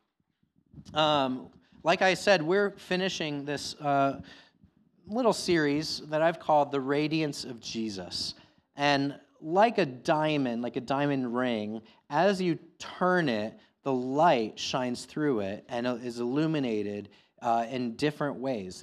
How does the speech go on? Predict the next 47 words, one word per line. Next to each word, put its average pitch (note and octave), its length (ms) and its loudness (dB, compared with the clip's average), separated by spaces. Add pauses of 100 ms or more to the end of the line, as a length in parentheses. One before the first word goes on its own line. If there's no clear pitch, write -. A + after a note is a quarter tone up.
You, C#3 180 -8
every D#3 320 0
time E3 280 -2
you C#3+ 100 -4
turn C3+ 440 -4
a A2+ 40 -2
diamond, G#2+ 680 -6 (260)
you B2 100 -6
see G#3+ 280 -2
its A#2 140 -2
glory C3 520 0
and G#2 140 -4
radiance G#2 400 -6
shine G#2 520 -6
uniquely. G#2 720 -10 (400)
And C3+ 260 2
so D#3+ 140 2
we've E3+ 280 2
been E3 180 2
looking D#3+ 380 -4
at B2 180 -2
Jesus E3+ 520 0
like C#3 160 2
he's C#3+ 180 -2
a C#3+ 60 0
diamond. C#3+ 460 0
We're, A#2 140 0 (220)
we're B2+ 140 -2
slowly D#3+ 500 0
turning F3+ 420 -4
him C3+ 160 -4
and B2+ 160 -4
looking D#3 320 -4
at B2+ 80 -6
him B2+ 180 -10
through B2 180 -12
three F3+ 180 -6
different G3+ 280 -4
perspectives. G2+ 920 -6 (340)
Uh, A#2+ 200 -2
we C3 100 0
looked D3 240 -2
at A#2+ 120 -2
Jesus C3+ 420 -6
as A#2 140 -6
the A2+ 100 -8
prophet, D#3 720 -2